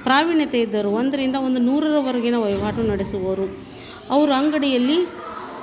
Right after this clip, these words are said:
ಆ ನೋಟನ್ನು ನಡೆಸುವುದು ಮತ್ತು ಹಲವಾರು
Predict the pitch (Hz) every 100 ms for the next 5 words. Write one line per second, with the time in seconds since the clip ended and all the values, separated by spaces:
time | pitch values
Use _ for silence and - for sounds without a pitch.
0 | - 240 254 240 226 - - - 262 294
1 | 320 311 294 240 247 262 262 311 277 262
2 | 302 247 226 233 262 277 339